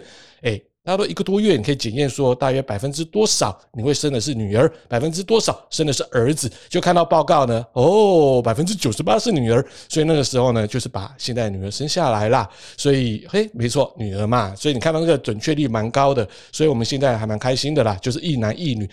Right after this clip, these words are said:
所以你问我呢，诶，小豪哥哥到底怎么生男，怎么生女哦？我觉得哦，真的是没有所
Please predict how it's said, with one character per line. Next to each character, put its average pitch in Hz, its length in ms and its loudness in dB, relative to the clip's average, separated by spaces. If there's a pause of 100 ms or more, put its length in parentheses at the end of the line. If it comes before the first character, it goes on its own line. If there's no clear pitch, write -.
(140)
所 262 140 2
以 254 40 2
你 226 140 4
问 233 300 4
我 165 240 6
呢， 202 240 4 (220)
诶， 147 120 -2
小 139 140 -2
豪 175 100 2
哥 175 80 -2
哥 190 140 2
到 196 140 4
底 175 40 4
怎 147 80 -2
么 151 80 -2
生 190 200 0
男， 165 120 2
怎 135 120 -4
么 131 40 -4
生 170 200 2
女 135 120 0
哦？ 104 60 -2 (220)
我 131 120 2
觉 127 280 0
得 131 160 2
哦， 110 200 2
真 156 140 -2
的 151 80 0
是 147 140 -2
没 123 140 0
有 113 180 2
所 101 120 -8